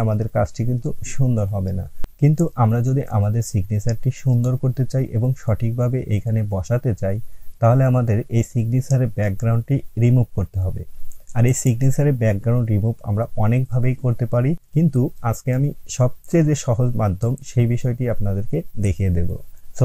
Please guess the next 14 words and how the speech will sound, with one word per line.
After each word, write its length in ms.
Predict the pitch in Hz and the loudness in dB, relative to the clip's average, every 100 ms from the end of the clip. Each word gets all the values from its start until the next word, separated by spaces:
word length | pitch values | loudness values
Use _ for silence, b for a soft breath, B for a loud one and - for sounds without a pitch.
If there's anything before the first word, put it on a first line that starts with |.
| 120 | 4
বন্ধুরা, 260 | 131 139 123 - | 4 4 2 2
এর 80 | 117 | 2
জন্য 140 | 135 135 | 4 4
আমরা 140 | 123 123 - | 2 0 0
চলে 180 | 107 104 | 0 2
যাব 120 | 113 123 123 | 2 2 0
হচ্ছে 260 | 110 - 123 - - - 101 | -2 -2 -2 -4 -18 -12 -6
একটি 180 | 95 113 101 | -2 0 0
ব্রাউজারে। 440 | 101 98 104 117 156 - - - - | 0 2 2 2 0 -4 -14 -10 -2
এইখানে 280 | 123 143 131 110 | 0 2 2 2
আমরা 140 | 104 101 | 0 0
লিখব 220 | 104 101 113 | 0 0 0
হচ্ছে 300 | 107 - - 107 139 - - - - - - 101 92 | 0 -2 -2 0 2 2 0 -4 -8 0 2 4 6
বিজি 460 | 131 143 117 117 | 8 8 6 4